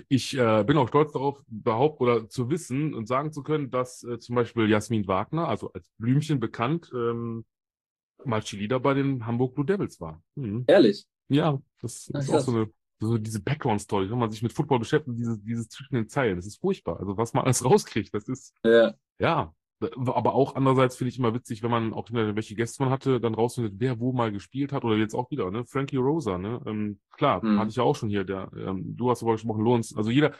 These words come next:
Speaker 1: man kennt sich ja untereinander auch irgendwie, ne? Der hat den mal gecoacht, der hat mal, war mal Quarterback von dem, der hat mal da irgendwie,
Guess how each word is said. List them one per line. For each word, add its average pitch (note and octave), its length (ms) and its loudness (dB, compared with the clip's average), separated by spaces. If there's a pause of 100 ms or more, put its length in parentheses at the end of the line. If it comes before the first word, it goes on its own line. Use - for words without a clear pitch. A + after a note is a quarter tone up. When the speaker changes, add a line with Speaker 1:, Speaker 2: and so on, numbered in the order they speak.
(240)
Speaker 1:
man G#2+ 140 -2
kennt D#3+ 200 2
sich - 80 -16
ja G#2+ 80 -6
untereinander F#2+ 460 -6
auch F2 80 -8
irgendwie, F#2 180 -6
ne? G#2+ 160 0
Der A#2 140 2
hat A2+ 160 -2
den C3+ 120 4
mal C3 100 4
gecoacht, B2 480 0
der A2 120 0
hat A#2 140 -8
mal, G2+ 260 -2
war G#2+ 80 -2
mal G#2 140 -2
Quarterback A2 400 -2
von G#2 120 -6
dem, A#2+ 280 -2
der A2 100 -2
hat A2 120 -10
mal G#2+ 120 -4
da A#2 160 0
irgendwie, A#2 460 -6